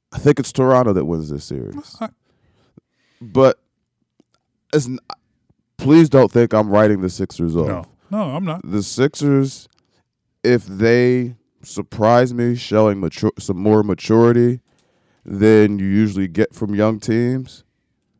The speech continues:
Speaker 1: they absolutely have the talent to compete and win in this series. The question is not talent.
Speaker 2: Mm-hmm.
Speaker 1: I don't necessarily even think the c-, question is coaching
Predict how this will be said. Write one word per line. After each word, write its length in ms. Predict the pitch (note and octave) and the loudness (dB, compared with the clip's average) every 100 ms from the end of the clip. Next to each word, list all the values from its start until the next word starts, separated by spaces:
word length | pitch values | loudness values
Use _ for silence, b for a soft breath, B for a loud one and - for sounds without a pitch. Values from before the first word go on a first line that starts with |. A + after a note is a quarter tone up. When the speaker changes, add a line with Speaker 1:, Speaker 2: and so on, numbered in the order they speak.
| _ _ _ _ _ _ _ _ | _ _ _ _ _ _ _ _
Speaker 1:
they 440 | G2+ G2+ B2+ C#3+ A2 | -8 -2 0 2 0
absolutely 520 | B2+ B2+ A#2+ G#2 A#2 | -2 0 2 4 4
have 180 | G2+ D#2+ | 2 0
the 80 | |
talent 440 | - - G#2+ G#2+ - | -6 -2 0 0 -4
to 100 | G2+ | -8
compete 400 | G2 E2+ A2 G#2+ | -10 -6 -4 -2
and 280 | E2 G2+ F#2 | -2 -4 -4
win 200 | F#2 G2+ | -4 -6
in 120 | D#2 | -8
this 180 | - - | -14 -18
series. 560 | - F2 B1 - _ _ | -12 -12 -12 -20 _ _
The 80 | - | -12
question 460 | - A#2+ C3 G#2+ | -2 0 0 -4
is 140 | G#2+ G2+ | -4 -4
not 260 | G2 F#2 - | -6 -8 -6
talent. 400 | A2+ F#2+ C#2+ - _ _ _ | -6 -6 -8 -14 _ _ _
Speaker 2:
Mm-hmm. 280 | G#2 F#2 F#2 _ _ _ | -18 -18 -20 _ _ _
Speaker 1:
I 80 | - | 0
don't 160 | D#3 G#2+ | 0 2
necessarily 480 | C#3 - B2 B2 A#2+ | -2 -2 0 2 2
even 180 | A2 | 0
think 260 | G#2 A2+ - | -2 -4 -4
the 140 | F#2 - | -10 -12
c-, 80 | - _ _ _ | -18 _ _ _
question 420 | A2+ A#2 - F2+ | -8 -8 -10 -14
is 140 | E2 - _ | -14 -18 _
coaching 600 | - B2 D3 - G#1 | -6 -2 -2 -4 -16